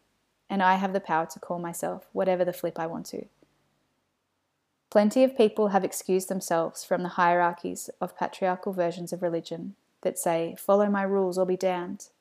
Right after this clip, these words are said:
yet still consider themselves to be a believer in a higher power. This is me excusing myself from our male-dominated,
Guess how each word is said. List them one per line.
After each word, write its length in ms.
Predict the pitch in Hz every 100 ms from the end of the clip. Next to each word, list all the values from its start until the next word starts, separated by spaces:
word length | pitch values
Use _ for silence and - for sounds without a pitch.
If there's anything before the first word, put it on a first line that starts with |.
| _
yet 200 | 220 -
still 240 | - 240 233
consider 380 | 233 214 202
themselves 560 | 190 175 - 165 160 -
to 120 | -
be 120 | 190
a 60 | 180
believer 500 | 180 170 165 - - 262
in 80 | 180
a 80 | 175
higher 280 | 175 175
power. 460 | 170 - - - 208 _ _ _ _ _ _ _ _ _ _ _ _ _ _ _
This 200 | 196 -
is 120 | 226
me 340 | 208 180 170 254
excusing 540 | 190 - - 208 220
myself 500 | 214 202 - 175 180
from 160 | - 175
our 120 | 165
male-dominated, 920 | 170 165 175 175 175 175 170 170 220